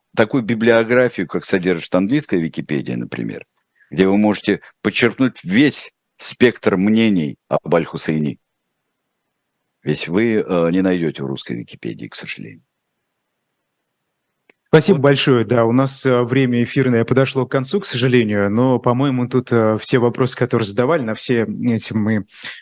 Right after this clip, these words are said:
Speaker 2: а, ответили, а, в ходе рассказа. Это была программа «Тираны. Происхождение видов». А, мы сегодня говорили о, м, Амин Аль-Хусейни. М, а,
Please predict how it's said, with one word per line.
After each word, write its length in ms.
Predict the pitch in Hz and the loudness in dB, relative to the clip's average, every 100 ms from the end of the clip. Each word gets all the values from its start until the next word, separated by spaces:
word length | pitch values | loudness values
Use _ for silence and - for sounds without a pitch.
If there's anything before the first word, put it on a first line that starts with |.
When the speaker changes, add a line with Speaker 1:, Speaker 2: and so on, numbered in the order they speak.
| - | -2
Speaker 2:
а, 360 | 110 104 104 110 | 0 2 0 -2
ответили, 600 | - 110 101 104 92 87 - - - _ _ | 0 -2 0 -2 -4 -6 -14 -20 -20 _ _
а, 240 | 107 104 98 | -2 -2 -2
в 80 | |
ходе 260 | - 117 110 | -2 0 2
рассказа. 540 | 120 120 175 143 139 123 | 0 0 0 0 0 0
Это 220 | 131 147 | 0 0
была 220 | 135 135 | 0 0
программа 340 | 127 131 135 120 | 0 0 0 0
«Тираны. 320 | 135 120 110 | 0 0 -2
Происхождение 640 | 123 120 131 117 127 123 | -6 -4 -2 0 2 2
видов». 500 | 123 202 180 156 - 120 | 0 0 -2 -4 -2 0
А, 180 | 113 | 0
мы 140 | 104 110 | 0 0
сегодня 260 | 120 110 | 0 0
говорили 360 | 107 110 113 104 | 0 2 2 2
о, 200 | 107 104 | 2 0
м, 300 | 101 104 101 | -4 -6 -2
Амин 420 | 104 98 107 104 | -2 0 -2 -2
Аль-Хусейни. 840 | 107 104 98 127 - 117 120 160 185 | -2 -4 -2 -4 0 0 2 0 0
М, 360 | 135 120 117 | -2 -2 0
а, 380 | 113 110 110 | 0 0 0